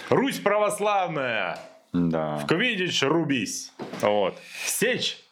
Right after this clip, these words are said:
Speaker 1: <laughs>
Speaker 2: Забег, кстати, пятёрочку, к слову, мэр наш пробежал.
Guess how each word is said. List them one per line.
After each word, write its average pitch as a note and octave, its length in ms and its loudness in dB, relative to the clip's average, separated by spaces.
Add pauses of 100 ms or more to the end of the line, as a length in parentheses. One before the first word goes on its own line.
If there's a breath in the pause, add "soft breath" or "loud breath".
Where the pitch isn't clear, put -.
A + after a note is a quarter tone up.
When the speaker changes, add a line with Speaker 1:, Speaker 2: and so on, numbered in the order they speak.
(180)
Speaker 1:
<laughs> - 260 -2
Speaker 2:
Забег, B2 480 2
кстати, B2 380 0
пятёрочку, G2+ 920 2
к - 80 -10
слову, G2+ 400 4
мэр F#2 260 2
наш A2+ 260 -2
пробежал. F#2 600 0